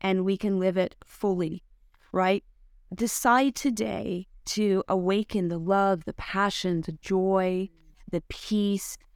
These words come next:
right, in your life. Decide that you're not taking no for an answer because, right, "he sent forth his word and healed them. Because by his stripes we were healed."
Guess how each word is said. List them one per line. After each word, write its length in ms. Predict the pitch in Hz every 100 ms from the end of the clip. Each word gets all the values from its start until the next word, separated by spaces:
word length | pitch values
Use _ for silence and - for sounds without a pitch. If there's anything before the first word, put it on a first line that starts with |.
| -
right, 260 | 190 196 -
in 220 | 220 220 220
your 220 | 202 196
life. 560 | 190 214 - - - - - - _ _ - -
Decide 720 | - 233 - 262 254 285 254 190
that 140 | 196
you're 160 | 214 208
not 360 | 202 208 254
taking 480 | - 240 - 262 233
no 260 | 190 185 208
for 280 | - 214 190
an 100 | 185
answer 720 | - 180 196 - - 170 165 - - - - 165
because, 1120 | 214 226 - - 240 254 240 175 - - - - - -
right, 320 | 185 202 214 - -
"he 200 | - 226
sent 280 | - 214 202
forth 260 | - 196 -
his 180 | 185
word 240 | 175 175 170
and 120 | 170
healed 360 | 170 175 165 160
them. 180 | 185 - - - - -
Because 760 | 175 233 - 233 247 240 226 170
by 280 | 185 196
his 200 | 185 196
stripes 400 | - 180 170 -
we 100 | 180
were 140 | 170 165
healed." 520 | - 175 165 160